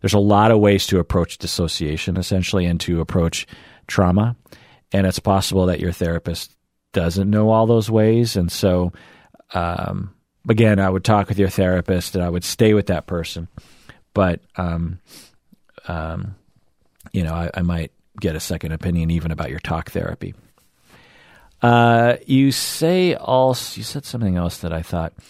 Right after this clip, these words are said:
oh, you said that your therapist thinks that you're re-traumatizing yourself with these encounters. So it's possible that you are. Uh, it's also possible that you're not.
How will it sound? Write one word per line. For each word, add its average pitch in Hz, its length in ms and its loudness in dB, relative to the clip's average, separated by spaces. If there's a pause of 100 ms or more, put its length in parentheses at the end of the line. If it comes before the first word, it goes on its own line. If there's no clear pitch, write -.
(180)
oh, 104 140 4
you 120 160 0
said 170 200 2
that 170 80 2
your 139 120 4
therapist 120 580 2
thinks 98 220 0
that - 120 -4
you're 95 160 -2
re-traumatizing 98 1080 0
yourself - 420 -8
with 98 100 -12
these - 180 -10
encounters. - 480 -12 (840)
So 139 360 2 (1000)
it's - 160 -2
possible 170 500 2
that 101 100 2
you 101 220 2
are. 87 300 0 (400)
Uh, 107 140 4
it's 101 140 2
also 151 180 2
possible 110 400 2
that 90 120 0
you're 90 100 0
not. 80 280 -2